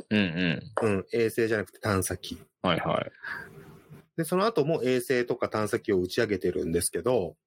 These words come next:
Speaker 1: うん。
Speaker 2: なぜか有人飛行は開発できてないんですね。
Speaker 1: 確かにそうですよね。
Speaker 2: なんででしょうねっていう。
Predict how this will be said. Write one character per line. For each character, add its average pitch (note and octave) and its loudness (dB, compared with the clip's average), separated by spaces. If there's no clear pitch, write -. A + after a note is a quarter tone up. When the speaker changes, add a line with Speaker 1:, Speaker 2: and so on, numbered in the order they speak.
Speaker 1:
う G#2 2
ん。 E2 -2
Speaker 2:
な C#3+ 0
ぜ D#3 2
か B2 0
有 G#2 2
人 G2+ 0
飛 G2 -2
行 F#2+ 0
は F#2 2
開 F2 -2
発 E2+ 0
で F#2+ -2
き - -4
て F2 -2
な E2 0
い D#2 -2
ん D#2 -10
で E2 -10
す - -2
ね。 A#2 0
Speaker 1:
確 F2+ 0
か E2+ 0
に D#2+ -8
そ G2+ 4
う F#2+ 6
で E2+ 2
す - -6
よ - -4
ね。 E2 2
Speaker 2:
な A2 0
ん C3+ 2
で B2+ 4
で G#2 0
し - -2
ょ E2+ -2
う E2+ -10
ね A#2+ 4
っ D3 2
て - -6
い D#3+ 0
う。 - -8